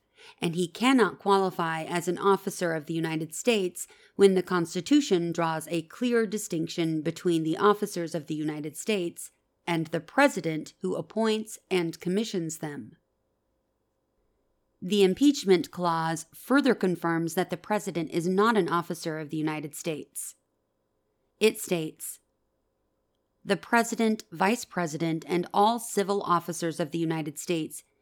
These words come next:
shall be removed from office on impeachment for and conviction of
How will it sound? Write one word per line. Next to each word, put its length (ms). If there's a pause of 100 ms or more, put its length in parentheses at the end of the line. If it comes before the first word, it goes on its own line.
shall 200
be 140
removed 540
from 260
office 640
on 320
impeachment 840
for 520 (320)
and 500 (100)
conviction 640
of 380